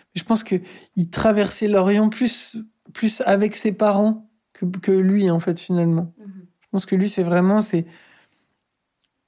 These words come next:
Speaker 1: il, je pense qu'il se sent français, quoi.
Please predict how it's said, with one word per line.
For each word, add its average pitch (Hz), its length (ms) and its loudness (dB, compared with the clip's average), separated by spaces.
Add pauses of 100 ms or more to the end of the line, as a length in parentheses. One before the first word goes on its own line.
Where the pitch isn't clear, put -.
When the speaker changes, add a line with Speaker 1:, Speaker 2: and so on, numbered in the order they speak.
(200)
Speaker 1:
il, 208 480 -12
je - 140 -16
pense 202 160 -2
qu'il - 160 -10
se 180 140 -4
sent 202 600 0
français, 208 540 -2
quoi. 165 320 -8